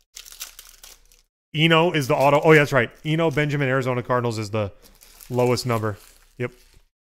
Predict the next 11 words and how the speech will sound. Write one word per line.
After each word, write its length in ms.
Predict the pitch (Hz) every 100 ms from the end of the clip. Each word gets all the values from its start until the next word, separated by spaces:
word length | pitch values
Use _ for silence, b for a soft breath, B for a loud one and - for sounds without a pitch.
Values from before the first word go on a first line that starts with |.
| _ _
Jeremy 420 | 110 107 170 233 196
Chinn. 600 | - 208 185 175 214 180 -
I 120 | 113
don't 120 | 143
know 160 | 180 226
on 80 |
this 140 | 131 117
one. 160 | 120 113 _ _ _ _ _ _ _
Nope, 260 | 127 185 -
one 160 | 135
thirty-nine. 480 | 127 123 123 117 107